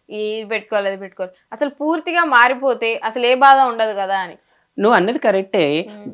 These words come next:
Speaker 2: ఇప్పుడు గెటప్ అంటే విగ్ అది ఇది అంటున్నావు. రియల్ హెయిర్ పెంచేసుకుంటే విగ్‌తో అవసరం ఉండదు కదా. అబ్బాయి గుండు కూడా పెంచుకోవచ్చు. ఇప్పుడు ఎంత
Speaker 1: మ్మ్.
Speaker 2: మందికి లేవు, చాలా మందికి ఉన్నాయి.
Speaker 1: మ్మ్.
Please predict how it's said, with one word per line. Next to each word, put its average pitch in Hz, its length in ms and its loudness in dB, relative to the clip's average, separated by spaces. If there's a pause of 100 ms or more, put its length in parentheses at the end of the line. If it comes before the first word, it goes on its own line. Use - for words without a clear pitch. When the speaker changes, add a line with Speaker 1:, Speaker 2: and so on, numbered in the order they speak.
Speaker 2:
ఇప్పుడు 175 220 0
గెటప్ 190 460 2
అంటే 196 400 -2
విగ్ 160 260 -2
అది 160 240 2
ఇది 160 80 -2
అంటున్నావు. 131 360 -6
రియల్ 196 200 0
హెయిర్ 220 200 2
పెంచేసుకుంటే 202 600 -2
విగ్‌తో 165 280 -2
అవసరం 160 280 -4
ఉండదు 127 180 -6
కదా. 120 100 -4
అబ్బాయి 143 280 2
గుండు 220 200 0
కూడా 226 120 -2
పెంచుకోవచ్చు. 170 540 -2
ఇప్పుడు 139 160 -2
ఎంత 139 100 -4
Speaker 1:
మ్మ్. 175 120 -4
Speaker 2:
మందికి 180 200 -6
లేవు, 175 200 -4
చాలా 131 240 2
మందికి 156 340 -4
ఉన్నాయి. 110 240 -10
Speaker 1:
మ్మ్. 220 220 -14